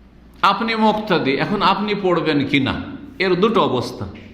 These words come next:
একটা হচ্ছে জোরে তেলাওয়াত করছে, কিন্তু আপনি দূরে আছেন, ইমামের তেলাওয়াতই শুনতে পান না, তাহলে শুনছেন না, আপনি অবশ্যই পড়বেন,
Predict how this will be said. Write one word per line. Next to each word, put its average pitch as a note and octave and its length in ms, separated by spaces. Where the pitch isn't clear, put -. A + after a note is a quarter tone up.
একটা G3+ 300
হচ্ছে A3+ 360
জোরে C4 380
তেলাওয়াত A#3+ 360
করছে, E3 280
কিন্তু A#3+ 360
আপনি A3+ 340
দূরে B3 360
আছেন, G#3 500
ইমামের A3 380
তেলাওয়াতই A#3 400
শুনতে E3+ 320
পান A#2+ 160
না, F2+ 160
তাহলে F#3 160
শুনছেন A#3+ 500
না, A#3+ 140
আপনি G#3+ 200
অবশ্যই G#3+ 580
পড়বেন, C3 360